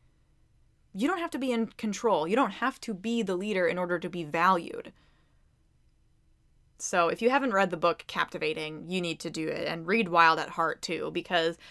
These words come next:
those books are just so good in, like, explaining this delicate balance between trust and, and control and, and, like, anger and passivity and,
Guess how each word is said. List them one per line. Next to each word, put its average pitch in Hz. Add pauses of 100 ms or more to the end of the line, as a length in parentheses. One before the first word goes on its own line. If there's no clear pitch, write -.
(280)
those 233
books 202
are 190
just 180
so 190
good 180
in, 170
like, 170
explaining 170 (220)
this 190
delicate 185
balance 170
between 170 (640)
trust - (380)
and, 170 (600)
and 185
control 175
and, 185
and, 180
like, 165 (420)
anger 196
and 180
passivity 185
and, 170